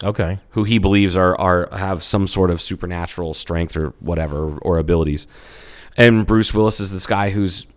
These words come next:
Speaker 2: been in several car accidents, and he was in a train accident where everybody on the train was killed except for him. He walked away unscathed.
Speaker 1: Okay.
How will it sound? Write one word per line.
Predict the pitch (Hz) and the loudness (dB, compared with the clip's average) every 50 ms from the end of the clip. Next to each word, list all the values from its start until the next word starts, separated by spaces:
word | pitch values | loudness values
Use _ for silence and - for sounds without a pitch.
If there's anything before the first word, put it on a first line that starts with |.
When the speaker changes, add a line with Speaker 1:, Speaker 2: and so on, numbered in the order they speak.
| _ _ _ _ - - - - - - - | _ _ _ _ -20 -20 -20 -20 -20 -8 -2
Speaker 2:
been | - 110 110 104 | 0 2 2 2
in | 101 95 92 | 2 0 0
several | - - 104 101 92 92 92 87 | 0 0 0 0 0 -2 -2 -2
car | - - 143 131 | 0 2 2 2
accidents, | 123 117 110 - - - 104 101 92 - | 2 0 -4 -6 -4 -4 -4 -4 -2 -2
and | 95 | -4
he | 92 | -2
was | 82 85 | -2 -2
in | 87 | -2
a | 85 82 | -4 -4
train | - - - 135 127 120 | -4 -2 0 2 2 2
accident | 120 113 107 - - - 107 98 71 | 2 2 0 -2 -2 -4 -4 -2 -2
where | 78 92 - - | -4 -4 -2 -2
everybody | 117 107 107 107 104 | 0 2 2 2 2
on | 101 | 2
the | 98 95 | 0 0
train | - 107 98 | -2 -2 -2
was | 92 87 | -2 -2
killed | - - 107 98 | -4 -2 -2 -2
except | 90 - - 87 - | -2 -2 -4 -8 -8
for | - - | -8 -10
him. | - - 104 101 101 98 95 92 - - - - - - | -6 -2 -2 0 0 0 -2 -4 -8 -14 -20 -20 -18 -10
He | - 101 | -4 0
walked | 101 104 98 95 - | 4 4 4 4 4
away | 101 92 92 - | 0 -4 -2 -2
unscathed. | - 107 104 101 - - - 92 90 90 92 92 - - - - - | 0 0 0 2 0 0 0 2 2 2 2 0 -2 -6 -14 -12 -10
Speaker 1:
Okay. | 95 90 85 82 78 78 | -8 -6 -6 -6 -6 -8